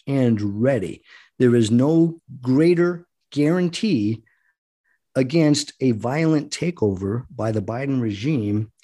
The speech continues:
as long as the private American citizen is armed. That is one lesson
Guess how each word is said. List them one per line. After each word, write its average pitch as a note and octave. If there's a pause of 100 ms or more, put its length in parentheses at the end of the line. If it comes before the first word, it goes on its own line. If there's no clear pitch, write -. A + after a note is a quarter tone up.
(320)
as G#2
long C#3+
as A2
the G#2
private D#3
American B2+
citizen A2
is G#2
armed. D#2 (1900)
That G#2
is F2+
one A2+
lesson A2